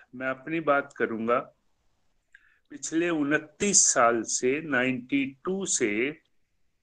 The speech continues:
मैं डायबिटिक हूँ। उनतीस साल से ही डायबिटीज है और उनतीस साल से ही ब्लड प्रेशर भी है। जिंदगी में कुछ ऐसा हो गया था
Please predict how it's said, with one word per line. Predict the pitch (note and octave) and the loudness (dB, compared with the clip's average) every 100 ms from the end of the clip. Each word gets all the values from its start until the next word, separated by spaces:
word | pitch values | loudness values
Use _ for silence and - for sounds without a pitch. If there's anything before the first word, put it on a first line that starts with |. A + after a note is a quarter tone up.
| _ _ | _ _
मैं | B2+ B2+ | -4 -2
डायबिटिक | A2+ A2 A2 A2 B2 - D#3 | 0 0 -2 -6 -8 -8 -12
हूँ। | E3+ - | -12 -6
उनतीस | C3 B2+ - F3 E3 - | 0 0 -2 -4 0 8
साल | D#3 D#3 | 8 8
से | - D#3+ | 6 4
ही | D3+ D#3 | 4 4
डायबिटीज | B2 A2+ A2 A2 C3 B2+ A#2 | 6 6 4 0 -2 -2 -2
है | B2 E3 - _ _ _ _ _ _ - - - - | 0 -2 -4 _ _ _ _ _ _ -20 -20 -20 -8
और | F3 F#3+ F#3 | -6 -4 -4
उनतीस | E3 D#3+ E3 - - A3 - | -4 -2 -4 -6 -4 4 6
साल | - D#3 D3+ | 8 6 6
से | - D#3+ | 2 0
ही | C#3 C#3 | 0 0
ब्लड | D3+ A2+ G#2+ - | 2 2 2 0
प्रेशर | - G#2+ - A#2 | -2 -2 0 -4
भी | F#2+ F2+ F#2 - | -6 -10 -14 -10
है। | G2+ - _ _ _ _ _ _ _ _ _ _ _ _ _ A2 | -12 -14 _ _ _ _ _ _ _ _ _ _ _ _ _ _
जिंदगी | G#2+ B2 B2+ C3 | -16 -12 -10 -4
में | C#3 C#3 C3+ | -2 -2 -4
कुछ | - - | -6 0
ऐसा | B2+ - C3+ | 0 2 0
हो | A2 B2 C3 | 2 0 4
गया | C#3 C3 | 6 6
था | B2 - C3 - - | 4 2 -2 -2 -12